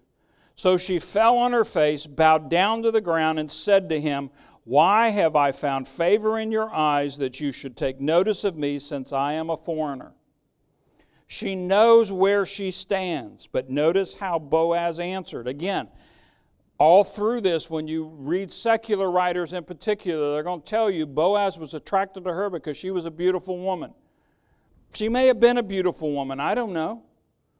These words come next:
The Bible doesn't really comment one way or the other. But notice what impressed Boaz. Boaz answered and said to her, "It has been fully reported to me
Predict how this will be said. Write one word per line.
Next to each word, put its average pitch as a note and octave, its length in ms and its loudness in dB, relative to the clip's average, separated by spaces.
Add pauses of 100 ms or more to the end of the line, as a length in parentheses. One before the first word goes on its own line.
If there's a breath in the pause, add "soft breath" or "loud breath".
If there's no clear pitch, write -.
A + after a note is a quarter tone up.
(180)
The D3 80 2
Bible E3+ 380 6
doesn't D#3+ 340 2
really F#3+ 260 0
comment F#3+ 500 -6
one C3+ 240 -8
way C3 140 -2
or B2+ 100 -4
the B2+ 160 -6
other. B2 320 -10 (680)
But F#3 140 6
notice A#3+ 340 6
what G#3+ 200 8
impressed G#3 500 0
Boaz. G#3 640 0 (340 soft breath)
Boaz A3+ 520 6 (120)
answered G#3 760 -2 (180 soft breath)
and F3+ 140 -4
said A#3+ 340 0
to G#3+ 140 4
her, F3 360 4 (200 loud breath)
"It A#3+ 200 10
has A3 300 2
been F3+ 220 -2
fully C4+ 500 6
reported A#3+ 760 4
to F#3+ 140 -2
me D3+ 380 0